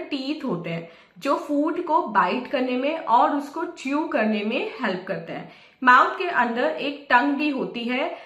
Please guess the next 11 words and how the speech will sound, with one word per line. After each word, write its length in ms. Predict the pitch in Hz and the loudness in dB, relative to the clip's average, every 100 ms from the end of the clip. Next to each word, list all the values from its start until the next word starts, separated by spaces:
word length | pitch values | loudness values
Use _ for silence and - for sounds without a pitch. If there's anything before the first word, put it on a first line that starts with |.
| - - | -16 4
और 500 | 233 240 311 - - 240 | 8 10 8 2 -6 4
mouth 420 | 202 202 269 - | 8 8 4 -2
में 160 | 285 220 | -2 2
दो 340 | 247 - - | 2 2 -2
lips 360 | 233 226 214 - | -2 0 0 -4
होते 240 | 170 165 | -6 -6
हैं। 300 | 185 - 165 - _ _ _ _ | -10 -12 -14 -20 _ _ _ _
I 220 | - 247 339 381 | 6 8 8 4
have 340 | 311 208 214 330 - - - 180 | 2 4 2 -2 -8 -18 -16 2
one 280 | 233 311 339 | 4 4 4
nose। 380 | 311 - 175 165 | 4 4 2 -2